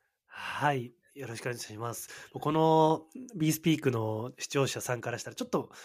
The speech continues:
簡単かなっていう話かもしれないですけども、ここの、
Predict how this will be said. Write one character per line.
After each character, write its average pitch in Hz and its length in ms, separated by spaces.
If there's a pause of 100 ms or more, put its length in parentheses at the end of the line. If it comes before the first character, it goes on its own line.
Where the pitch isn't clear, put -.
(560)
簡 165 160
単 160 160
か 160 120
な 160 100
っ 131 40
て 127 80
い - 20
う 123 40
話 160 300
か 160 80
も 135 80
し - 100
れ 147 60
な 139 100
い 135 40
で 123 80
す - 60
け 117 80
ど 113 40
も、 110 60
こ - 100
こ 156 160
の、 151 220